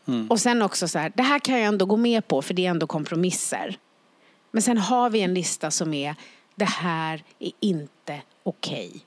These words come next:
Speaker 2: för mig. Och det behöver man inte berätta för personen när det berör, men det handlar om att veta det själv.
Speaker 1: Mm.
Speaker 2: Oavsett liksom
Speaker 1: Den är väldigt bra.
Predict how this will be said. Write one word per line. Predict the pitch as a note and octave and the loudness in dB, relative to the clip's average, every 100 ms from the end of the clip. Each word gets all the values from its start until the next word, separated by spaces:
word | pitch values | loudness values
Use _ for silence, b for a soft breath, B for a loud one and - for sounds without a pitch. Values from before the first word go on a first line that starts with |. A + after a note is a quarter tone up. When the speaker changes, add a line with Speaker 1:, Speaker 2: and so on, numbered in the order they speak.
| - | -18
Speaker 2:
för | - D#3 | -8 -4
mig. | E3 - F3+ F3+ - B B B B | -4 -4 -8 -12 -12 B B B B
Och | A#3 | 4
det | A3+ | 4
behöver | B3+ D4+ D#4 | 6 4 4
man | D#4+ | 2
inte | D#4+ C4 | 2 4
berätta | A3 B3+ G4 - | 2 2 -2 -4
för | F4+ C#4 | -2 0
personen | D4+ G#3+ F3+ F3 | 0 2 2 0
när | E3 D#3+ | 0 -2
det | D#3+ E3 F3 | -4 -4 -2
berör, | D#3+ D#3+ D3 D3+ | -2 -2 -2 -2
men | G3+ | 0
det | A3 | 0
handlar | C4 A#3 | 2 2
om | G#3+ | 2
att | G#3 G#3 | 0 0
veta | G3+ F3+ - | -2 -2 -6
det | - D#3 | -8 -10
själv. | - - - - | -6 -8 -8 -12
Speaker 1:
Mm. | A#3+ A3+ - | -10 -8 0
Speaker 2:
Oavsett | C#4 B3+ G#3+ G#3 - C#4+ - - - | 2 4 2 2 0 -2 -4 -16 -12
liksom | G#3 G3+ - F#3 E3+ | -6 -4 0 0 2
Speaker 1:
Den | C#3+ B2+ | 0 0
är | |
väldigt | C#3 B2+ B2 | 0 0 -2
bra. | C3 B2+ A2 | -2 0 -2